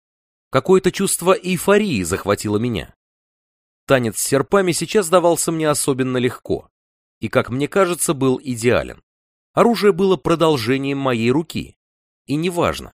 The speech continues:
держал я его за рукоять или за соединительную цепь. На грани сознания мелькнула мысль, что это мое оружие очень близко к живому металлу. Все же ковал его настоящий мастер.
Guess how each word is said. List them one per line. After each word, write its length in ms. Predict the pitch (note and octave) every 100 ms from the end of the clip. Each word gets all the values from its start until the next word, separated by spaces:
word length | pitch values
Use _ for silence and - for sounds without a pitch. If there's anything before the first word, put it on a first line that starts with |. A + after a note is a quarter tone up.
| _ _ _ -
держал 440 | G#2+ E3+ F#3+ A3+
я 140 | E3+
его 180 | C#3 A#2
за 100 | G#2+
рукоять 580 | C3 E3 F#3 G#3 - -
или 220 | A3 A3
за 160 | G3 E3+
соединительную 840 | - F3 D3 D3 B2 B2 C3 C3+
цепь. 340 | - - - - _ _ _ _ _ _ _
На 140 | - A#2+
грани 260 | A#2+ A2+
сознания 520 | A2 C3 A#2+ F3+ F3 E3
мелькнула 480 | E3 D3+ F3+ F#3
мысль, 400 | F3+ C3 D#2+ - - _ _ _ -
что 280 | - D3
это 220 | C3+ C#3 C3
мое 280 | C3 C3+
оружие 420 | D#3 G3+ D#3 F3 E3+
очень 380 | F#3 - G3
близко 400 | C3+ B2+ A2+ -
к 60 | B2+
живому 360 | A#2+ D3 G2 F2+
металлу. 480 | A2 - F#2+ A1 - _ _ _ _ _ _ -
Все 200 | - A#3
же 100 | G#3
ковал 360 | - D#3+ D#3
его 200 | C#3+ C#3
настоящий 640 | C3+ C3 B2+ A2+ G2 - A2
мастер. 460 | G#2 - - -